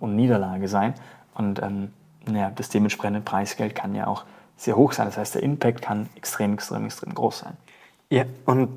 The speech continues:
Speaker 2: dazu kommt was, wenn du Coaching machst, du arbeitest nicht nur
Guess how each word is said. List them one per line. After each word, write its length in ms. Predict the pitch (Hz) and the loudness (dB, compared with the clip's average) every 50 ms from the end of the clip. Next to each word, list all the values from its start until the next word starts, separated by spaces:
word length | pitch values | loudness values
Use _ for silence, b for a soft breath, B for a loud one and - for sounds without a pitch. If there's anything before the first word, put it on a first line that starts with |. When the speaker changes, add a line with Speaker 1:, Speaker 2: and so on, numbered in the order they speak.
| - - | -2 6
Speaker 2:
dazu 320 | - 120 120 - - 156 | 6 6 6 6 2 2
kommt 360 | - - - 139 160 156 151 | 2 6 6 6 6 6 6
was, 200 | 135 127 127 - | 6 6 6 8
wenn 220 | 131 127 143 139 120 | 6 8 8 8 8
du 200 | 123 123 123 123 - - | 6 6 4 2 0 0
Coaching 360 | - - 143 139 - 139 135 | 4 4 4 6 6 4 6
machst, 300 | 127 123 120 - - - | 6 6 4 4 2 2
du 100 | 120 113 | 2 6
arbeitest 540 | - 113 120 123 127 120 123 - 110 - - | 8 8 10 10 8 6 8 4 2 4 6
nicht 240 | 131 131 131 - - | 4 4 4 4 4
nur 420 | 131 127 127 127 123 123 120 123 | 4 6 8 8 8 8 6 4